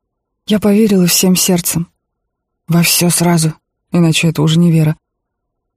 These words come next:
Новые убеждения стали менять и мой образ жизни. Хотя для родных и друзей я стала невыносима,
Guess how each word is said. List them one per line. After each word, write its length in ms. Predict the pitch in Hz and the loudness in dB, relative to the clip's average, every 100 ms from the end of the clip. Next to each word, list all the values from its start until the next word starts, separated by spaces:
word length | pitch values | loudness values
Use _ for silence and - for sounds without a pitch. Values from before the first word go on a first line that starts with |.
| _ _ _ _ _ _ | _ _ _ _ _ _
Новые 360 | - 208 220 220 | 0 2 2 2
убеждения 480 | 208 214 208 220 202 | 2 2 2 2 0
стали 240 | - 202 | 0 0
менять 340 | 202 196 208 - | 2 2 0 0
и 60 | |
мой 240 | 185 185 185 | 0 2 0
образ 220 | 170 170 | 0 0
жизни. 420 | 165 156 156 156 - _ _ _ _ _ _ _ - | 0 0 0 -4 -6 _ _ _ _ _ _ _ -8
Хотя 240 | 175 190 | -4 0
для 160 | 190 185 | 0 0
родных 300 | 180 185 180 | 0 0 0
и 40 | |
друзей 340 | 175 185 208 | 0 0 0
я 140 | 196 160 | 0 -2
стала 280 | - 175 175 | -2 0 2
невыносима, 840 | 175 185 165 156 156 180 208 - | 2 2 2 0 0 0 -2 -4